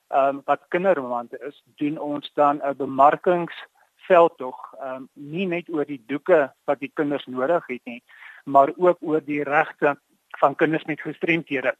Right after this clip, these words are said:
<clears throat> Jammer. En dan ook natuurlik reik ons uit na die ouers van die kinders toe. Ons, ons laat hulle ook weet wat is hulle regte. Ons help hulle met aansoeke vir, vir, ehm, enige,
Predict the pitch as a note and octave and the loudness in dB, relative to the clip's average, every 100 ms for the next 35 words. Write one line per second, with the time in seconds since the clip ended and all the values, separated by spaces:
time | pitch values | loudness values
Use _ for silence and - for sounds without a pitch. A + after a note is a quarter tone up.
0 | - - C#3 - _ _ _ _ - D3+ | -4 -2 -2 -6 _ _ _ _ -4 2
1 | C#3+ C#3 - - - - - F3 E3 D#3 | 4 2 -2 -18 -18 -14 0 4 4 2
2 | D#3+ _ F3 C3+ D3+ E3 F#3 G#3+ G3 G3 | -6 _ -18 -6 -4 -4 -2 -2 0 -2
3 | - F#3 F3+ C#3+ C#3+ D#3+ F3+ E3 F3 F3 | -2 -2 -2 0 -2 0 -4 -4 -4 -4
4 | D#3+ D3+ D#3 D3+ D3+ _ _ - E3+ F3 | -2 -2 -2 -8 -10 _ _ 0 2 4
5 | F3+ - F3 E3 F3 E3+ E3+ - F3 D#3 | 2 -2 -6 -4 -4 -4 -6 -6 -6 -6
6 | C#3+ C#3+ D3+ C#3 - C#3 C3 B2 C#3+ G3 | -8 -8 -8 -10 -2 0 0 0 2 4
7 | G3 F3+ C#3+ C#3+ - C3+ D#3+ C3 C#3 E3 | 4 2 0 0 4 4 4 2 4 6
8 | D#3+ E3+ - F3 F3+ - _ _ _ _ | 8 6 4 -2 -2 -4 _ _ _ _
9 | _ _ - D3+ D3 C#3 C#3 D3+ D3 D3 | _ _ -10 -4 2 2 0 -2 -2 -6
10 | - - D#3+ D#3+ E3 E3 - C#3+ B2+ C3+ | -6 -4 -4 -4 -6 -4 -2 -4 -4 -4
11 | C3 - - C#3 C3+ E3+ D3+ D3+ D3+ D#3 | -4 -6 -6 -2 -2 -2 0 0 4 6
12 | C#3+ | 6